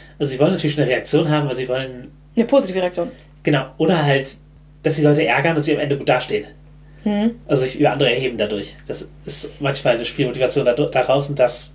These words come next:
Speaker 1: da macht es halt auch keinen Spaß damit.
Speaker 2: Ich glaub, eine Idee ist dann, die Streiche so zu spielen,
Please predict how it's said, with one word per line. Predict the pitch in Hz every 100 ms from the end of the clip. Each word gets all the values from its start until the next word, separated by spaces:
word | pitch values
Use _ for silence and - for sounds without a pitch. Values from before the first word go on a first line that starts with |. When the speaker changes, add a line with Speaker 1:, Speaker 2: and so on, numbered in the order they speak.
| -
Speaker 1:
da | -
macht | 143 -
es |
halt | 156
auch | -
keinen | 123
Spaß | - 123 -
damit. | 104 - - - - -
Speaker 2:
Ich | 233
glaub, | 247 277 - -
eine | 240
Idee | 247 220 254 277 277
ist | 269 233
dann, | 240 254 247 240 208
die | 233 226 226 233
Streiche | - 220 233 233
so | 208 294
zu | - 277
spielen, | - 208 214 262